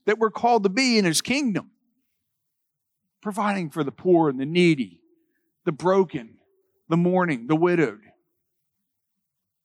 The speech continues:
living in fellowship, sharing our things amongst each other, and showing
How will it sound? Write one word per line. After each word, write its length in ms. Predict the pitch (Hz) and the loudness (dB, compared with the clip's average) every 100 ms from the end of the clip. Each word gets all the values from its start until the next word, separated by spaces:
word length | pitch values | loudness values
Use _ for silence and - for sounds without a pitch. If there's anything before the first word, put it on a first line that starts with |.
| _ - | _ -8
living 320 | 165 180 165 | -6 -4 -6
in 120 | 143 | -6
fellowship, 540 | - 156 151 - 135 | -2 -2 -4 -6 -8
sharing 460 | - - 165 165 156 | -6 -2 0 -2 -2
our 140 | 147 | -4
things 360 | 135 156 156 131 | -4 -4 -4 -6
amongst 380 | 127 120 113 123 | -6 -8 -10 -16
each 220 | 110 127 | -16 -14
other, 300 | 110 92 - _ _ _ _ _ _ _ _ _ - | -14 -16 -20 _ _ _ _ _ _ _ _ _ -14
and 100 | 131 | -8
showing 540 | - 175 165 120 107 | -2 0 -2 -4 -10